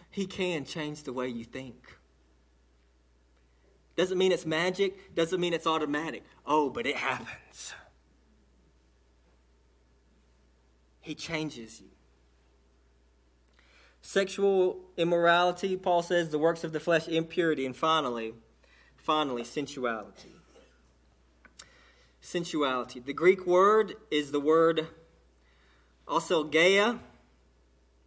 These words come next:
It's kind of a hard word to translate. The Net Bible translates it depravity. Uh, the K J V translates it lasciviousness.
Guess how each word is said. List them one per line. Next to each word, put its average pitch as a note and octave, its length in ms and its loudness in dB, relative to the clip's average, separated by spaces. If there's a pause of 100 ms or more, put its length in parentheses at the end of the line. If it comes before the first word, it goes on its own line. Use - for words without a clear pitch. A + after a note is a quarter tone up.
(1600)
It's - 80 -20
kind F#3+ 200 0
of F3 100 0
a E3+ 60 0
hard F3+ 220 2
word F3+ 200 4
to D3+ 60 -2
translate. F3+ 680 2 (160)
The C#3+ 200 0
Net E3 340 2
Bible E3+ 340 6
translates E3 720 0
it C#3+ 300 -2
depravity. F3+ 800 -2 (1500)
Uh, G2 40 -20 (140)
the A#2+ 80 -10
K F#3+ 200 6
J F3+ 160 6
V F#3 200 6
translates F3 640 0
it E3+ 260 0 (320)
lasciviousness. A3+ 1200 2